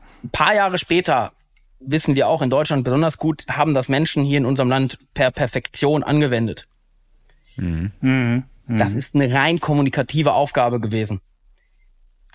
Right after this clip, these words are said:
Speaker 1: Krieg ist eine rein kommunikative Aufgabe, wenn du es runterbrichst. Du erzeugst das Gefühl, das Wissen, die Sicherheit, den Glauben,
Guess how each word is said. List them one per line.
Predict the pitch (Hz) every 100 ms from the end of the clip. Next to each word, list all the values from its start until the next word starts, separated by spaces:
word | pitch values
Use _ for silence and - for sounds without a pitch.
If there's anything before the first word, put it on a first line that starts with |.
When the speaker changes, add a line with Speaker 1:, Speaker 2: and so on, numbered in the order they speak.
| - -
Speaker 1:
Krieg | 185 185 -
ist | 135 -
eine | 131
rein | 135 156 156
kommunikative | 147 135 131 131 139 131
Aufgabe, | 135 156 - 117 123 113
wenn | 113 117
du |
es | 113
runterbrichst. | 123 120 110 107 104 - - _
Du | - 160 147
erzeugst | - - 151 175 220 - -
das | 135 123
Gefühl, | - 120 - 196 226 285
das | 165 113 - 117
Wissen, | 220 - 220 170
die | 123 123
Sicherheit, | 123 185 277 - 120 120 127
den | 123
Glauben, | 123 139 202 180 117 120